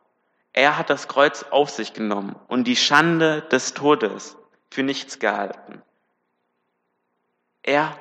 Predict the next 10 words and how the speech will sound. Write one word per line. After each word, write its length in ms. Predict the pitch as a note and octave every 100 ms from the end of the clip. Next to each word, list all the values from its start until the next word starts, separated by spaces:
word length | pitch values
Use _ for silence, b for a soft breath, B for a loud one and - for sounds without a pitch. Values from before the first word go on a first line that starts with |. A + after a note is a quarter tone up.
| -
hatte 240 | B2 C#3+
den 280 | - C3 -
schwierigsten 640 | - D3 D3 C#3+ - A#2+
Weg 400 | B2+ A#2 - -
durch 260 | B2 C#3+ -
seinen 360 | B2+ A#2+ A#2+
Tod, 420 | - A#2+ A2+ - - -
durch 340 | C#3 D3 - - B B B B _ _ _ - -
die 100 | A#2+
ganzen 560 | B2 C3 - - B2+